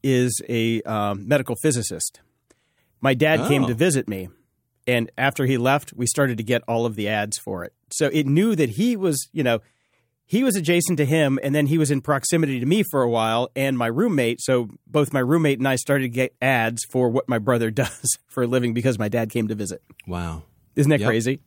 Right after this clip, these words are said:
Speaker 2: There you go.
Speaker 1: <laughs> Yeah.
Speaker 2: Yeah, it really is. It really is. Uh, yeah. Uh, and then finally, uh, there's an article here. I, I, I'm not sure if you guys covered this already. This one's, uh, from a week or so ago.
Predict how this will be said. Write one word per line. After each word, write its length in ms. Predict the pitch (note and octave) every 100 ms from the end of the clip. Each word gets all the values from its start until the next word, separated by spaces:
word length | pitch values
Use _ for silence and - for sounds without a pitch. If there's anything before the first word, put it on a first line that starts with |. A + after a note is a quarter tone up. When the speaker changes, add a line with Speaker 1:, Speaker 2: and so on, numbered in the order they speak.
| -
Speaker 2:
There 140 | G2+
you 60 | G2
go. 220 | C#3+ D3 C3+
Speaker 1:
<laughs> 60 | -
Yeah. 160 | D3 - -
Speaker 2:
Yeah, 240 | E3 E3 -
it 120 | D#3+
really 280 | G#3+ A3 E3+
is. 320 | A2+ C#2+ - _ _ - - -
It 140 | D#3+
really 320 | C#3 E3 D#3 B2+
is. 440 | F2+ C2+ - - _ _
Uh, 400 | - G2 F#2 F#2 G2 _ _ _ _
yeah. 180 | G2+ - - - _ _ _ - A3 D3
Uh, 160 | - C3
and 120 | D#3
then 140 | E3+ E3
finally, 640 | - F#3 G#3+ G3+ F3 D#3+
uh, 300 | A2+ C#3+ D3
there's 240 | D3 C#3+
an 120 | D3 G#2+
article 360 | C#3 D3+ D3
here. 220 | C#3 D3 C3+
I, 140 | C#3
I, 120 | A2 C#3+ C3+
I'm 80 | G#2+
not 160 | D#3 -
sure 140 | -
if 80 | D3
you 80 | D3
guys 220 | C#3 B2+
covered 360 | - - C3+ B2+
this 220 | A#2 -
already. 360 | A#2+ G#2+ G#2+ G#2
This 160 | A2+ -
one's, 240 | B2 G#2+
uh, 180 | A#2 G#2
from 200 | - A2
a 220 | G#2+ A2+
week 340 | B2+ - G3 D4
or 60 |
so 240 | - A2+ G2
ago. 340 | F#2+ F#2+ G2